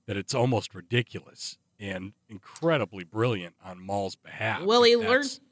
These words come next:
Speaker 2: he learned from the best, you know. <laughs>
Speaker 1: That's true,
Speaker 2: Sidious,
Speaker 1: yeah.
Speaker 2: who was pretty good at
Speaker 1: Mm-hmm.
Speaker 2: planning things.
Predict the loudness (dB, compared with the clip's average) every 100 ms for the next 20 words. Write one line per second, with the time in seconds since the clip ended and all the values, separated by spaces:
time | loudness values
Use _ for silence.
0 | _ -10 2 4 8 8 6 4 4 4
1 | 4 4 6 6 4 0 -4 -8 -6 -6
2 | -4 -2 -2 -4 -10 -6 -2 -2 -2 -2
3 | 4 6 8 6 8 8 8 4 6 6
4 | 6 4 2 2 6 6 4 6 6 6
5 | 4 2 2 2 2 2 2